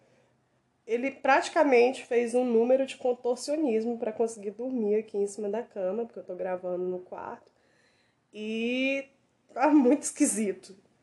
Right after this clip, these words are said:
Ele tá parecendo a menininha do Exorcista, fazendo aqueles negócios assim pra trás pra descer a escada. Mas enfim, gente, agora falando sério mesmo,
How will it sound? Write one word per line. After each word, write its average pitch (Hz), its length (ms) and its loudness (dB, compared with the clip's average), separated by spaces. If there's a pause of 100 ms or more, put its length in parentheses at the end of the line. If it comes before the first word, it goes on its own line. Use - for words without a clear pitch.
(320)
Ele 190 120 -12
tá 208 120 -6
parecendo 233 520 4
a 247 40 6
menininha 262 440 2
do 262 80 4
Exorcista, 247 680 0
fazendo 214 280 -2
aqueles 202 340 -6
negócios 196 540 -2
assim 190 140 -10
pra 202 200 -8
trás 185 280 -6
pra 196 140 -14
descer 190 300 -10
a 202 60 -8
escada. - 400 -12 (880)
Mas 339 260 0
enfim, 349 440 2
gente, 165 320 -2
agora 214 300 2
falando 226 360 0
sério 190 380 -2
mesmo, 185 480 0